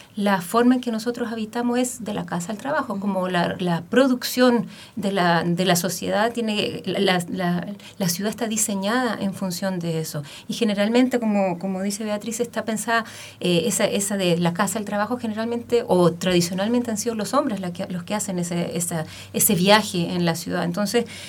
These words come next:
Speaker 1: eh, nuestra vida cotidiana, lo que nosotros hacemos todos los días, no es solamente de la casa al trabajo. Vamos a dejar a los niños al colegio,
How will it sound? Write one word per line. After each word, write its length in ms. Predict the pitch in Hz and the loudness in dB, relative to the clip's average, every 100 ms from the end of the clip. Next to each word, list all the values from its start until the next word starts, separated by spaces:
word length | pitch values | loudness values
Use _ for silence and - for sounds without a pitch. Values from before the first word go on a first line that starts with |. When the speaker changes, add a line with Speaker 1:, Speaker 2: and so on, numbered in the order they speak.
| - | -8
Speaker 1:
eh, 320 | - 196 185 - | -2 0 0 -2
nuestra 420 | 190 185 175 190 | 0 0 0 -2
vida 460 | 175 233 285 208 202 | 0 0 0 0 -2
cotidiana, 800 | 208 202 190 180 220 240 214 196 | -4 -6 -4 -2 0 0 0 -2
lo 140 | 180 | -4
que 60 | 180 | -4
nosotros 360 | 175 202 208 | -4 -4 -6
hacemos 320 | 175 220 214 - | -4 -2 -4 -2
todos 220 | 226 233 | -2 0
los 140 | 220 | -2
días, 240 | 220 226 240 | -2 -4 0
no 220 | 247 277 | 2 2
es 120 | 339 | 2
solamente 520 | - 185 185 180 180 | 0 -2 -2 -4 -4
de 60 | 185 | -4
la 140 | 175 | -4
casa 240 | 180 175 170 | -4 -4 -6
al 60 | |
trabajo. 520 | 170 170 180 170 - - - - | -4 -2 -2 -4 -10 -14 -18 -8
Vamos 240 | 180 175 | -2 0
a 40 | 170 | 0
dejar 200 | 170 175 | -2 -4
a 40 | |
los 140 | 175 170 | -4 -2
niños 220 | 165 170 | -2 -2
al 100 | 175 | -2
colegio, 760 | 220 240 254 240 220 - 226 | -4 0 6 6 4 0 -4